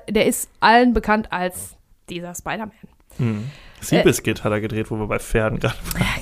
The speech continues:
Speaker 1: genau, Seabiscuit, bei Pleasantville hat er mitgespielt.
Speaker 2: Oh ja, stimmt.
Speaker 1: Und, ähm, eine,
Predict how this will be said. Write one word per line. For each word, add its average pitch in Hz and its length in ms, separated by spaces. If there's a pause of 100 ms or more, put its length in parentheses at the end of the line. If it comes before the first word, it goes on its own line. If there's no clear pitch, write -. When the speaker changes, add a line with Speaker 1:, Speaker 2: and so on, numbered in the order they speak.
Speaker 1:
genau, 190 200
Seabiscuit, 220 920
bei 196 120
Pleasantville 226 560
hat 220 120
er 208 80
mitgespielt. 196 680
Speaker 2:
Oh 143 100
ja, 143 60
stimmt. 139 260 (480)
Speaker 1:
Und, 185 480
ähm, 190 680
eine, 107 800